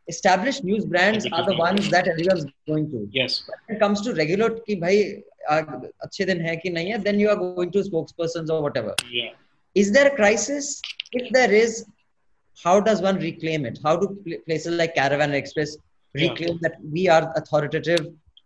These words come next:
Speaker 1: credible voices?
Speaker 2: I mean, I think just being consistent. Is there a crisis at all?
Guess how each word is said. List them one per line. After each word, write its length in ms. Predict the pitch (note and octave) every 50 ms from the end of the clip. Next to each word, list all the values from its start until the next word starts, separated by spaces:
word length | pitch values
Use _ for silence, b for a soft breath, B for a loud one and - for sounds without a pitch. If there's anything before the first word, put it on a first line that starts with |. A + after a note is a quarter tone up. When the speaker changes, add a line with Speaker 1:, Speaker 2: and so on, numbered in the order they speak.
| _ _ _ -
Speaker 1:
credible 380 | E3 D#3 D3+ E3+ E3 F3 F3
voices? 600 | C#3+ C3 C#3+ C#3 C#3 C#3 - G#2 F#2+ G2 - - _ - - _ _ - - _ - - _ - - _ _ _ _ _ _ _ _ _ _ _ _ _ _ _ _ _ b b b b b
Speaker 2:
I 20 | G3+
mean, 120 | A3 G#3+
I 40 | G#3+
think 200 | A3+ C4 B3+ A3
just 160 | B3 A3+ G3
being 140 | A3 A#3+ A#3
consistent. 680 | - G3+ F#3 F3+ - - G#3+ - - - G#3 F#3+ F#3
Is 160 | G3 G3+ F3
there 160 | G#3 A#3+ B3+
a 80 | C4 B3+
crisis 520 | - - F3 F3+ F#3 F3+ - - A#3+ -
at 160 | G#3 F#3 - -
all? 280 | F#3 E3+ E3 D3 B2